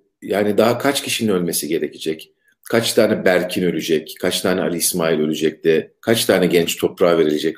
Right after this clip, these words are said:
Anneleri de onlarla birlikte ölecek. Babaları da onlarla birlikte ölecek. Abileri, kardeşleri, ablaları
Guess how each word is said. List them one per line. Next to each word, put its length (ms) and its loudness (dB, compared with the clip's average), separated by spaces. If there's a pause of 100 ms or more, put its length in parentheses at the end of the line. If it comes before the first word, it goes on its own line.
Anneleri 440 2
de 60 4
onlarla 440 0
birlikte 340 -6
ölecek. 520 -6
Babaları 420 -2
da 60 -4
onlarla 380 -8
birlikte 280 -10
ölecek. 360 -8 (340)
Abileri, 540 0
kardeşleri, 600 -4
ablaları 520 -4